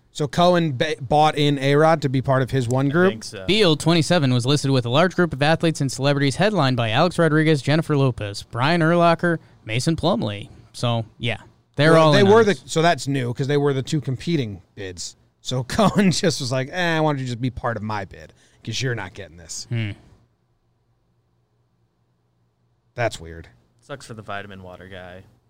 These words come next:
Speaker 1: He's probably, he was part of the
Speaker 2: He might be in that, too.
Speaker 1: He was in the, he
Speaker 2: I haven't
Speaker 1: was
Speaker 2: seen
Speaker 1: with
Speaker 2: his
Speaker 1: the
Speaker 2: name much.
Speaker 1: A-Rod bid. So if Cohen bought out that whole
Speaker 3: So, yeah, it
Speaker 2: I don't know
Speaker 3: lit-
Speaker 2: if he bought the whole bid or just bought A-Rod.
Speaker 3: So what it's,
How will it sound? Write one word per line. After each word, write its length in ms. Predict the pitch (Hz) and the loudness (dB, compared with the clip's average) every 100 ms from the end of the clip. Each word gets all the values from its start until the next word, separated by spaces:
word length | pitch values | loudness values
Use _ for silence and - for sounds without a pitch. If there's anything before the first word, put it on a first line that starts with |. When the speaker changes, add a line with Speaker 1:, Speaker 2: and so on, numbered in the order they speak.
| _ - | _ -4
Speaker 1:
He's 140 | 151 | -2
probably, 320 | 131 156 151 147 | 0 2 2 2
he 100 | 175 | 2
was 80 | |
part 220 | 151 156 147 | 4 2 4
of 40 | |
the 140 | 151 147 | 4 4
Speaker 2:
He 40 | |
might 220 | 143 127 | 4 0
be 160 | 123 117 | -2 -6
in 120 | 110 | -6
that, 200 | 107 98 | -10 -12
too. 100 | - | -2
Speaker 1:
He 60 | 156 | 2
was 200 | 151 127 | 2 2
in 140 | 151 | 2
the, 500 | 151 143 143 139 135 - - - | 2 4 4 2 0 -6 -20 -4
he 100 | 139 | 2
Speaker 2:
I 20 | |
haven't 120 | 175 175 | 4 4
Speaker 1:
was 80 | |
Speaker 2:
seen 80 | 135 | 4
Speaker 1:
with 120 | 165 151 | 2 2
Speaker 2:
his 60 | |
Speaker 1:
the 180 | 151 143 | 2 2
Speaker 2:
name 200 | 147 220 | 4 4
much. 40 | 165 | 4
Speaker 1:
A-Rod 240 | 123 110 | 0 -2
bid. 220 | 113 104 | -6 -6
So 220 | 123 120 | -4 -4
if 220 | 117 - - | -4 -6 -2
Cohen 320 | 143 147 139 | 2 2 2
bought 200 | 127 135 | 2 2
out 200 | 143 135 | 0 -2
that 180 | 127 113 | -6 -6
whole 400 | 120 131 123 120 - - | 0 2 2 0 -6 -10
Speaker 3:
So, 180 | - 165 | 0 2
yeah, 180 | 180 | 2
it 80 | 131 | 2
Speaker 2:
I 20 | |
don't 40 | 147 160 | 4 6
know 20 | |
Speaker 3:
lit- 60 | 156 | 4
Speaker 2:
if 40 | |
he 40 | 143 | 2
bought 200 | 139 135 | 0 0
the 60 | |
whole 120 | 131 120 | -4 -4
bid 220 | 135 123 | -4 -6
or 80 | 110 | -8
just 260 | 107 - | -12 -10
bought 220 | 110 98 | -10 -10
A-Rod. 120 | 101 113 | -8 0
Speaker 3:
So 160 | 151 | 2
what 220 | 151 175 | 4 4
it's, 240 | 185 143 | 2 -2